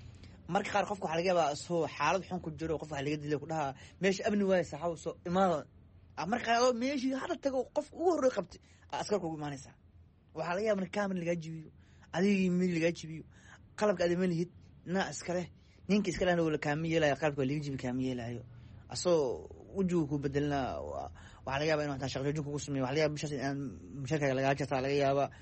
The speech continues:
Askarta waxaa laga yaabaa nin-, inay waxa ay ku handadaan, ku leef garaacaan laga yaabaa. Wallaahi dhibaato badan horta ka jirto,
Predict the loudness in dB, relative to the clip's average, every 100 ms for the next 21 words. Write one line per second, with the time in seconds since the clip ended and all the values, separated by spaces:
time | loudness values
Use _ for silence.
0 | -20 -20 -20 -20 -16 -12 -4 -2 0 0
1 | 2 4 2 -2 -4 -2 0 0 -2 -4
2 | -4 -6 -8 -12 -6 -4 -2 0 0 0
3 | -4 -4 -2 0 0 0 0 2 2 2
4 | 0 -4 -18 -20 -20 -20 -20 -20 -20 -8
5 | 0 4 4 4 4 4 2 2 2 0
6 | -6 -8 -8